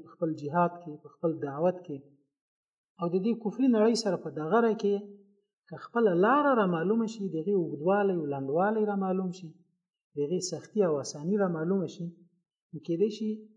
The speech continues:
سایکولوژیکه آمادګي یا نفسیاتي رواني آمادګي هم همغه ډول ورته ونیسو، مصارف هم همغه ډول ورته وسنجوو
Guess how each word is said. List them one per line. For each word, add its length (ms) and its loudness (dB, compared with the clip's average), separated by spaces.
سایکولوژیکه 720 0
آمادګي 640 -2
یا 160 -2
نفسیاتي 760 -4
رواني 640 4
آمادګي 540 0
هم 160 2
همغه 340 2
ډول 240 4
ورته 220 0
ونیسو، 420 -4
مصارف 460 -4
هم 160 -2
همغه 280 0
ډول 200 2
ورته 180 -4
وسنجوو 560 -4